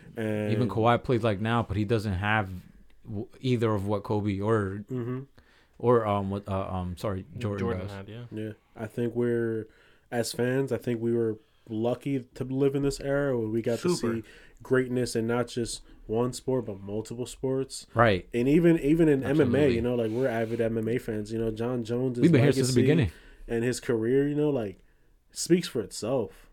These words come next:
Speaker 3: Mm-hmm.
Speaker 1: Khabib, like, all
Speaker 2: Yeah.
Speaker 1: these, all these athletes that, you know, we've grown to, like, hear hate towards and disdain, they, they've earned everything that they've had.
Speaker 3: Mm-hmm.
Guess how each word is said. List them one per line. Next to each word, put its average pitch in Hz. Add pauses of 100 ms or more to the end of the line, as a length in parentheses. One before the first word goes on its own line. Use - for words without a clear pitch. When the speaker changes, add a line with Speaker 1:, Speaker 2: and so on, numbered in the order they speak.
(100)
Speaker 3:
Mm-hmm. 110
Speaker 1:
Khabib, 120 (480)
like, 104
all 143
Speaker 2:
Yeah. 196
Speaker 1:
these, 190 (360)
all 131
these 185
athletes 160
that, 113
you 117
know, 120 (340)
we've 127
grown 127
to, 135
like, 113 (200)
hear 131
hate 127
towards 131
and 110
disdain, 123 (420)
they, 117
they've 135 (100)
earned 120 (440)
everything 123
that 113
they've 110
had. - (220)
Speaker 3:
Mm-hmm. 107